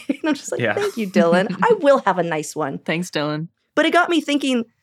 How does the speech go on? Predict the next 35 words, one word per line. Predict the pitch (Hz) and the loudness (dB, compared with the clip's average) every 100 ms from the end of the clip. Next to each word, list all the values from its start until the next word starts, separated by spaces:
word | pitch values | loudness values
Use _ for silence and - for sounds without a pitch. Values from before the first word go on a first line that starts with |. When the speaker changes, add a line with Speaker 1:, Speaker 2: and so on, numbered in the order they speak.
| _ _ - | _ _ -2
Speaker 1:
you | 254 | 4
know, | 233 | 4
like, | 226 214 - - | 6 2 0 -2
I | 226 233 240 220 _ _ _ - | 2 4 2 0 _ _ _ -6
totally | 175 202 214 | 4 4 6
agree | 233 208 | 4 4
with | 240 220 | 2 2
Dylan's | 220 202 185 | 2 2 0
take, | 226 214 | 2 2
Speaker 3:
Mm-hmm. | 190 180 175 175 165 160 | 2 0 0 -2 -4 -2
Speaker 1:
but | 170 190 185 - | 4 4 4 2
it, | 208 - - - | 0 0 -12 0
it | 214 | 2
made | 196 185 180 | 2 0 2
me | 180 | 0
wonder, | 170 165 170 | 0 0 0
like, | 165 160 - - | 0 -2 -6 -6
you | |
know, | 160 | -4
if | 135 - | -4 -6
we | 214 202 165 - - | -4 -2 -2 -6 -10
had | - 165 | -4 -4
to | - | -2
work | 156 135 | -4 -2
downtown, | 139 - - 90 - _ - | -4 -6 -6 -8 -10 _ 0
I | 180 | 2
was | 196 190 | 2 0
curious, | - 180 151 - | -2 0 0 -2
like, | 165 | -8
what | 165 185 185 - | -4 2 2 2
building | 160 165 180 202 | 2 4 4 2
you | 247 226 | 4 2
would | 165 | 0
choose, | - 170 160 240 262 | -2 0 2 2 4
like, | 302 | 4